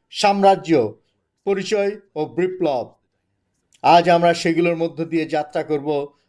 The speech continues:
ধাপে ধাপে। চলুন শুরু করা যাক আজকের বিশেষ পর্ব, দেশ বিদেশের সাহিত্যে রাজনীতি এবং রাজনীতির সাহিত্য। রাজনীতি কেন সাহিত্যের শরীরে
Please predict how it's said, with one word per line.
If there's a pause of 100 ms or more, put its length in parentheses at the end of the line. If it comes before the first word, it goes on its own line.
(160)
ধাপে
ধাপে। (720)
চলুন
শুরু
করা
যাক
আজকের (160)
বিশেষ
পর্ব, (640)
দেশ
বিদেশের
সাহিত্যে (200)
রাজনীতি (120)
এবং
রাজনীতির
সাহিত্য। (760)
রাজনীতি
কেন
সাহিত্যের
শরীরে